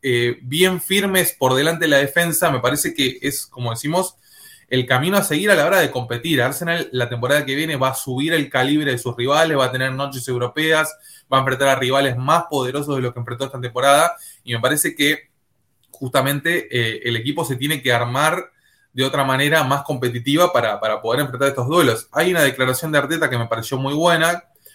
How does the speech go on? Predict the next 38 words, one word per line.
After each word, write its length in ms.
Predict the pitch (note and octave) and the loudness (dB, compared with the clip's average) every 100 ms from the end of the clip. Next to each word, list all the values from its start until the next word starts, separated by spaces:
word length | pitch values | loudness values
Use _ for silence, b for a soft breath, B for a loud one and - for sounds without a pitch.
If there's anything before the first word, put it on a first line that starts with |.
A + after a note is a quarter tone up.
| b _ - | b _ -2
que 460 | A#2+ A2+ A2+ A2+ | 0 2 0 -2
le 160 | A#2 A2+ | -2 -2
preguntaron, 800 | A2+ A#2 A#2+ A#2 C#3 C#3 C3+ B2+ | 0 -2 -2 2 2 2 -2 -6
eh, 500 | A#2 A2+ A2+ A2+ A2+ | -6 -4 -4 -4 -6
en 160 | A#2 A2+ | -8 -6
conferencia 420 | A2+ A2+ B2+ C3 | -6 -2 -2 0
de 80 | B2 | 0
prensa 520 | C3+ C#3+ - C3 - B B B A#2 | 0 0 2 2 0 B B B -8
de 80 | |
por 220 | A#2 A#2+ A#2 | -2 -2 2
qué 100 | D#3 | 4
había 180 | D#3 | 4
repetido 440 | C#3 B2 B2 C#3+ C#3 | 4 2 0 0 2
el 80 | B2+ | 0
equipo, 600 | B2 E3 E3 D#3 B2+ B2 | -2 -4 -4 -2 -2 0
de 120 | A#2+ | 0
por 180 | A#2+ A#2+ | -2 0
qué 80 | |
había 140 | D3+ D3 | 2 0
hecho 180 | C#3+ B2+ | 0 -2
tantos 280 | C3+ B2 | -2 -2
cambios, 300 | C3+ C#3+ C3+ | -2 0 0
sobre 220 | B2 A#2+ A#2 | -2 -2 2
todo 160 | C3+ | 2
en 60 | B2+ | 2
el 120 | A#2+ | 0
fondo, 480 | - D3+ D3 B2+ A2+ | 2 4 4 4 0
por 140 | A#2 | 0
qué 80 | C#3 | 2
había 140 | C#3+ | 2
aparecido 520 | C3 B2 A#2+ C3+ B2 A#2+ | 2 0 0 0 0 -2
Kivior 500 | C3+ C#3 B2+ A#2+ A2+ | -4 -2 0 0 -2
de 100 | A2 | -4
lateral 300 | A2+ A#2+ B2 | 0 0 0
izquierdo 720 | A#2+ - C#3+ C3+ A#2+ A#2 A2+ | -2 0 4 4 4 0 -4
y 80 | |
había 200 | A2+ B2+ | -4 -2
hecho 340 | B2 - C#3+ | -4 -4 -6